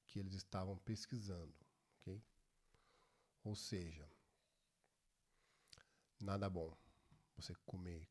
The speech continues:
quilos e quilos de frutas, legum-,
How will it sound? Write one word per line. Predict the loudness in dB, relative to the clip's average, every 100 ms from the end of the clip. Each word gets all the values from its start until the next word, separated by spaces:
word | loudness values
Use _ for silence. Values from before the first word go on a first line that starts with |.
| -4
quilos | 6 8 10 8
e | 6
quilos | 0 -4 -4 -4 -6 -6 -8 -14 _ _ _ _ _ _ _ _ -20 -12
de | -6
frutas, | -6 -4 -2 -2 -4 -4 -4 -6 -6
legum-, | -4 -4 -4 -4